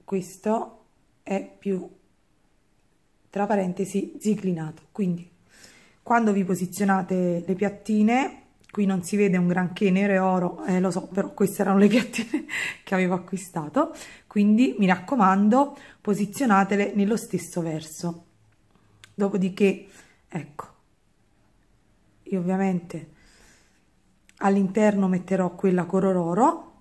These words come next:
e dall'esterno ho messo quella nera, perché questa parte l'aggiungerò dopo, in un momento successivo. Ovviamente l'orecchino deve essere speculare, quindi io metterò da un lato,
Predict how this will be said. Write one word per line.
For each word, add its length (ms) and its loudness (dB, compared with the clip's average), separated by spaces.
e 100 0
dall'esterno 1040 2
ho 60 4
messo 340 2
quella 240 0
nera, 400 -2
perché 400 -4
questa 420 2
parte 680 4
l'aggiungerò 880 2
dopo, 600 0
in 100 2
un 80 6
momento 480 0
successivo. 800 -4
Ovviamente 720 2
l'orecchino 560 2
deve 200 4
essere 280 -2
speculare, 800 4
quindi 880 4
io 200 2
metterò 680 2
da 160 4
un 120 4
lato, 680 0